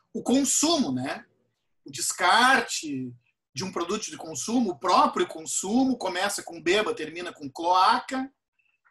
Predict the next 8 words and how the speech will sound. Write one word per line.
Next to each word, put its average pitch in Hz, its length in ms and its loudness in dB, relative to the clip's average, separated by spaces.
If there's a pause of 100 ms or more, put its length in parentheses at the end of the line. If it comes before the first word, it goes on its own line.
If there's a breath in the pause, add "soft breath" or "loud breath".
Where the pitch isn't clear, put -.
né? 185 340 -2 (480)
Tem 202 340 0 (840)
co-, 220 340 6 (720)
cola, 254 380 6
caco, 269 880 0
caco, 240 680 0 (420)
cola. 240 640 6 (400 soft breath)
Tem 277 240 4